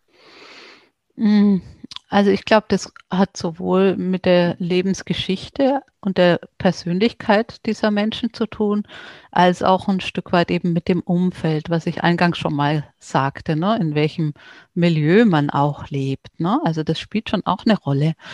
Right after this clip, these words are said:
Wenn man irgendwie in einer Großstadt ist, dann, äh, oder in einem künstlerischen oder irgendwie politisch, äh, eher linken Milieu, dann ist es sehr viel, ähm, einfacher, als wenn man in einem traditionelleren Umfeld lebt.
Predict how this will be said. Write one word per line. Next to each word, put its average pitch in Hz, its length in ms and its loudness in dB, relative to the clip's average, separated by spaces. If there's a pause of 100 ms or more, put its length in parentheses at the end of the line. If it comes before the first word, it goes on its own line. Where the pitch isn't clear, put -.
(420)
Wenn 170 120 2
man 165 160 4
irgendwie 170 320 0
in 170 80 2
einer 170 100 4
Großstadt - 640 0
ist, - 380 0
dann, 165 340 2
äh, 160 340 4
oder 165 160 6
in 165 80 4
einem 160 140 4
künstlerischen 190 1000 0
oder 156 360 2
irgendwie 156 560 0 (460)
politisch, - 1000 0
äh, 160 400 2
eher 160 200 4
linken 175 540 2
Milieu, 156 460 2
dann 165 280 0
ist - 220 -6
es - 280 -8 (340)
sehr 160 360 -2
viel, 170 500 -2
ähm, 156 420 -2
einfacher, 156 720 0
als - 240 -6
wenn 160 120 -4
man 156 140 -2
in 160 120 -4
einem 156 140 -4
traditionelleren 160 1000 -2
Umfeld 139 520 -4
lebt. 131 280 -6